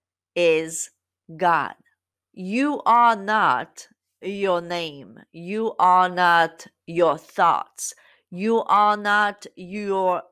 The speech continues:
body parts, and you are not your whole body.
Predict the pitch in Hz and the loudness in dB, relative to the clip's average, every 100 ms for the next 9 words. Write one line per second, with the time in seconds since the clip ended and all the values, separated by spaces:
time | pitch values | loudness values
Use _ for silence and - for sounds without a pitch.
0 | _ 170 190 247 262 175 - 147 127 - | _ -4 2 2 0 -8 -4 -2 -2 -6
1 | - - 185 185 196 226 - 196 214 220 | -12 -10 -10 -8 -6 -6 -2 2 2 0
2 | 175 165 160 165 - 180 170 170 170 170 | 0 0 0 -4 -8 -6 -6 -4 -4 -2
3 | 165 160 170 208 254 175 - - | -4 -10 -4 -4 -4 -10 -18 -20